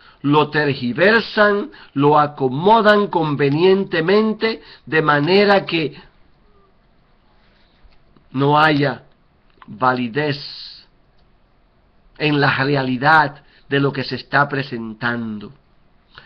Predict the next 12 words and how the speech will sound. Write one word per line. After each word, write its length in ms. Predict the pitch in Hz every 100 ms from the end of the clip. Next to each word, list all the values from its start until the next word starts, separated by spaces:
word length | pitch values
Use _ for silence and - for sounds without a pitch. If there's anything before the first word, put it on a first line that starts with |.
| - -
Aquí 460 | 139 143 220 254 190
yo 160 | 185
tengo 280 | 214 226 214
un 140 | 202
video, 640 | 165 143 170 160 143 135 - - _
a 100 | 131
ver 160 | 147 196
si 100 | 196
lo 160 | 165 131
puedo 260 | 165 156
encontrar, 640 | 160 147 131 120 120 120 113
amados. 600 | 113 117 101 98 -